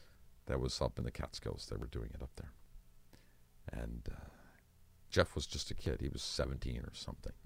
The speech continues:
sixteen. And we're hanging out in one of these little after, after sales event parties. And we start doing magic for all the other guys that are in the room. The college students are there, and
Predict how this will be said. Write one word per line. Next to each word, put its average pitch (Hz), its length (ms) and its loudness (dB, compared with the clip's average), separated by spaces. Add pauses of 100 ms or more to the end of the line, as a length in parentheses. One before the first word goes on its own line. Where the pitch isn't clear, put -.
(340)
sixteen. - 460 -6 (1080)
And 82 160 8
we're 87 180 10
hanging 90 320 10
out 87 260 10
in 78 300 6 (260)
one 76 140 6
of 78 80 6
these - 480 2 (580)
little 76 320 6
after, 76 640 8 (1080)
after 78 260 2
sales 78 420 8
event 73 320 6
parties. 76 640 6 (760)
And 82 160 6
we 82 60 8
start 78 260 8
doing 78 220 8
magic 73 400 4
for - 200 4
all 78 120 10
the 76 120 10
other 73 140 8
guys 73 360 6
that 69 100 6
are 69 80 6
in 71 80 6
the 73 80 6
room. 76 420 8
The 67 140 4
college 73 380 6
students - 300 0
are 69 40 4
there, 67 460 4
and - 280 -2